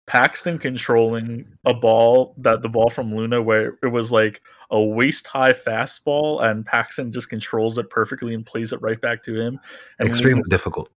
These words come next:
Speaker 1: Extremely difficult, and, and Luna basically working his way through the entire team. There's, like, there's three things done on this sequence by three different players that I couldn't, I couldn't do once out of a hundred times.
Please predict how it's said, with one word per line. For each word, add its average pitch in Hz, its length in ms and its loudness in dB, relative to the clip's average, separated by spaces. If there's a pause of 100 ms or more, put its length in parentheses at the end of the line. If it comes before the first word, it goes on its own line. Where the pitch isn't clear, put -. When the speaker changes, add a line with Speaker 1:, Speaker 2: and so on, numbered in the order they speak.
(440)
Speaker 1:
Extremely 160 640 4
difficult, 120 480 0
and, 117 340 0 (180)
and 117 460 -2
Luna 143 300 0 (280)
basically 123 540 -2 (340)
working 120 360 0
his 113 120 -6
way 117 140 -2
through 120 180 -6
the 117 120 -4
entire 117 400 -2
team. 131 300 -6 (460)
There's, 127 220 2
like, 135 280 4 (580)
there's 156 160 4
three 151 420 -2
things 165 460 -4
done 131 260 4
on 139 140 -2
this 143 160 -4
sequence 151 400 -6
by 113 280 0
three 127 280 -4
different 135 280 -6
players 120 380 -6
that 120 200 0
I 120 120 2
couldn't, 131 400 -4
I 123 100 6
couldn't 147 260 -4
do 135 140 0
once 117 420 -2
out 113 100 2
of 107 100 -2
a 101 60 -6
hundred 110 360 -8
times. - 480 -12